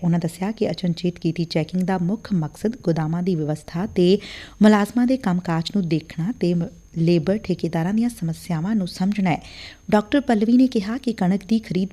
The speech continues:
ਪ੍ਰਕਿਰਿਆ ਵਿੱਚ ਕਿਸੇ ਤਰ੍ਹਾਂ ਦੀ ਬੇਨਿਯਮੀ ਜਾਂ ਬਦਇੰਤਜ਼ਾਮੀ ਬਿਲਕੁਲ ਬਰਦਾਸ਼ਤ ਨਹੀਂ ਕੀਤੀ ਜਾਵੇਗੀ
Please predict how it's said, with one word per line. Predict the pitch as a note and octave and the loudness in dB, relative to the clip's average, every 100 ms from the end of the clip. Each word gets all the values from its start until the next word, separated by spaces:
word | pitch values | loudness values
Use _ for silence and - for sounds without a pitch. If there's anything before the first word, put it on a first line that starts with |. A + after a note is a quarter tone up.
| - | -6
ਪ੍ਰਕਿਰਿਆ | E3 D#3+ E3+ - E3+ F3+ | -8 -6 -8 -4 -2 0
ਵਿੱਚ | F3 - G#3+ G3+ | -2 -4 -6 -4
ਕਿਸੇ | A3 A3 C#4+ | -4 -2 -2
ਤਰ੍ਹਾਂ | C#4+ F3 E3 G3+ | 0 2 2 0
ਦੀ | F3+ F#3 G3+ | 0 0 0
ਬੇਨਿਯਮੀ | E3+ E3 D#3+ D#3 F#3+ A#3+ | 0 2 2 2 0 0
ਜਾਂ | F#3 F#3 G#3+ - - - - | 0 2 0 -4 -14 -14 0
ਬਦਇੰਤਜ਼ਾਮੀ | F3 A#3+ A3 F3+ F#3+ E3+ E3 G#3 | 2 4 2 0 2 2 4 2
ਬਿਲਕੁਲ | E3+ E3 E3 - A3+ | 4 2 0 0 0
ਬਰਦਾਸ਼ਤ | F3+ C#3+ D3 D3+ E3 | 0 -2 -4 -4 -4
ਨਹੀਂ | F3 | -4
ਕੀਤੀ | - G#3 A3 | -4 -2 -2
ਜਾਵੇਗੀ | A#3 A3 A3+ D4 | 0 0 2 0